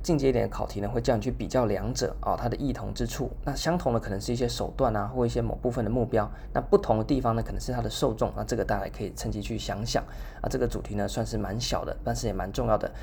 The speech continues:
那这一题呢，也可以看到说，哦，它虽然是出在行政学，但是它有牵涉到政策。那第一题呢，出在非营利组织，一样在行政学，但是它，它在公共政策一定会出现。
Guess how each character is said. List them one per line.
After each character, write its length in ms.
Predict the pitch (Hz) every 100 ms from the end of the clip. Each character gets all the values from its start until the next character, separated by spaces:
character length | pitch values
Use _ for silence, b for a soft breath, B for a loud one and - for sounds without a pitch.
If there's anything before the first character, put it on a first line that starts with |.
| B B
那 80 | -
这 200 | 165 208
一 40 | 190
题 200 | - 113
呢， 140 | 110
也 80 | 98
可 140 | 117
以 40 | 107
看 200 | - 117
到 120 | 107
说， 120 | 107
哦， 140 | 143 147 B B B
它 140 | -
虽 140 | 151 165
然 80 | 139
是 80 | 147
出 180 | 139
在 80 | 131
行 220 | 123 113
政 160 | 117 117
学， 160 | - 95
但 160 | 127
是 160 | 127 117
它 220 | 110 113
有 80 | 110
牵 200 | 95 127
涉 80 | 127
到 120 | 120
政 200 | 120 120
策。 240 | - 127 - B B
那 80 | 156
第 160 | 185 190
一 40 |
题 140 | -
呢， 140 | 117 113
出 180 | - 135
在 120 | 123
非 180 | 139 147
营 60 |
利 100 | 139
组 180 | 120 95
织， 240 | - 107 110 B B B
一 80 | 113
样 120 | 135
在 140 | 139
行 180 | 127 113
政 140 | 117 113
学， 100 | 117
但 80 | 143
是 100 | 139
它， 220 | 131 120
它 160 | - 139
在 120 | 135
公 160 | 123 156
共 100 | 151
政 140 | 147
策 120 | 123
一 40 | 107
定 120 | 110 110
会 40 | 107
出 220 | - 101
现。 160 | 113